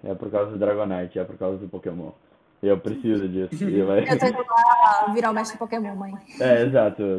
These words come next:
Speaker 1: Eu tô saindo de casa, né, eu vou encontrar ali,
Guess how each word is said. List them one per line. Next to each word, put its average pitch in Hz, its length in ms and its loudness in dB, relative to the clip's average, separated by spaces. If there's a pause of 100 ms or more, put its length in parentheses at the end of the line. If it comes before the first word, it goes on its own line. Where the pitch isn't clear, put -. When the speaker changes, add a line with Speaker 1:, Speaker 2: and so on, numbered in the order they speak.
(100)
Speaker 1:
Eu 101 180 -4
tô 113 120 -10
saindo 131 260 -2
de 127 100 -8
casa, 131 480 2
né, 120 280 -2
eu 110 80 -2
vou 101 100 -4
encontrar 104 440 -6
ali, 104 300 2